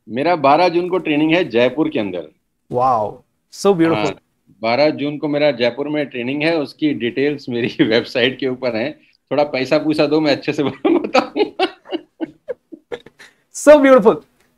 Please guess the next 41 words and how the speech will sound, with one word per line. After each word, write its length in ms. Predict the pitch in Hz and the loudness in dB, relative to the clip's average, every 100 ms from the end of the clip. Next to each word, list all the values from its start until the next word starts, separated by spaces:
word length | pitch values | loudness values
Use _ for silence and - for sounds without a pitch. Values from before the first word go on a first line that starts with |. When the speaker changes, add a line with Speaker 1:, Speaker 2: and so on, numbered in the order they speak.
| - | 6
Speaker 2:
अ, 360 | 240 247 220 - _ 214 | 10 12 10 6 _ 8
दोस्तों, 400 | 226 247 277 277 - _ 170 | 8 10 8 8 -2 _ -4
Speaker 1:
नहीं, 120 | 214 | -2
मैं, 340 | 226 214 175 - - | 2 2 2 -6 -4
मैं 140 | 156 | 0
आंसर 380 | 175 156 160 190 | 2 2 4 2
दे 180 | 156 165 | 4 4
देता 180 | 143 135 | 4 2
हूँ 80 | |
वैसे, 240 | 123 113 160 | 0 0 0
आप 280 | 143 127 135 | 0 0 -8
ट्रेनिंग 420 | 113 117 127 143 | -4 -2 -2 -2
में 80 | 117 | -2
आए, 180 | 120 | -2
most 200 | 135 113 | -2 -2
Speaker 2:
जी। 100 | 113 | -2
Speaker 1:
welcome, 300 | 139 151 131 | 0 0 -2
ना 240 | 123 104 104 | -6 -6 -6
आए 140 | 110 107 | -8 -10
तो 80 | 107 | -6
भी 120 | 107 | -4
ऐसा 180 | 95 160 | -4 -4
Speaker 2:
हम्म। 100 | 143 | -4
Speaker 1:
कोई 100 | 101 | -6
वो 160 | 90 | -8
नहीं 200 | 104 85 - | -12 -14 -20
है। 60 | _ _ _ _ - _ _ _ - | _ _ _ _ -20 _ _ _ -18
हम 120 | 95 | -10
लोग 280 | 101 107 104 | -6 -4 -4
प्रोग्राम 480 | 107 98 104 113 113 | -6 -4 -4 -4 -6
कर 180 | 107 101 | -6 -6
रहे 100 | 104 | -4
हैं 120 | 110 | -6
ट्वेल्थ 380 | 101 107 113 110 | -4 -4 -4 -8
जून 300 | 92 104 104 | -6 -6 -6
जयपुर 400 | 90 85 104 101 | -6 -6 -8 -8
के 60 | 90 | -10
अंदर 260 | 85 98 | -10 -10
और 500 | 135 101 95 90 87 82 | -10 -8 -8 -8 -12 -8
करीब 240 | 95 101 - | -8 -8 -6
करीब, 320 | 104 104 101 | -4 -4 -6